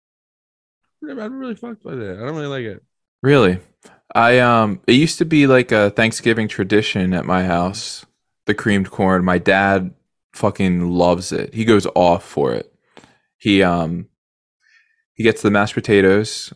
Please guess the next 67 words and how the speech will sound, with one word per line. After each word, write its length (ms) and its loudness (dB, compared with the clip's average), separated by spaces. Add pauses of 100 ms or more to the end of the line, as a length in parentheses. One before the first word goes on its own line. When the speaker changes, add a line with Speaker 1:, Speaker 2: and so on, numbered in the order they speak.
Speaker 2:
and 180 0
then 180 2
you 200 2
know 100 0
how 220 0
you, 180 0
like, 160 0
make 160 -2
a 40 0
little 180 2
hole 240 4
and 80 0
put 140 -4
the 40 -2
gravy 400 2
in? 260 2 (800)
Speaker 1:
Yeah. 220 -16
Speaker 2:
Dude, 140 -6
he'll 240 -4
put 240 -8
the, 320 -8
he'll 120 -6
put 240 -6
creamed 320 -6
corn 280 -4
right 140 -2
in 80 -4
that 120 -2
little 200 -2
hole. 340 -2 (420)
Speaker 1:
Dude, 140 -6
I 80 -6
lo-, 200 -8
I 120 -10
love 360 -6
getting 220 -8
a 60 -14
mouthful 500 -14
of 180 -14 (220)
corn 320 -14
and 220 -16
mashed 240 -20
potatoes 480 -20 (180)
and 180 -8
some 160 -14
gravy. 420 -12
That's, 200 -16
like, 120 -16
a 80 -18
great 280 -20
bite. 200 -20 (240)
Speaker 2:
Oh, 180 2
so 140 -2
you 120 6
like 120 2
to 80 2
go 80 4
to 80 -6
K 180 2
F 80 2
C 160 -4
and 100 0
get 120 4
one 100 2
of 80 0
their 80 4
bowls? 560 0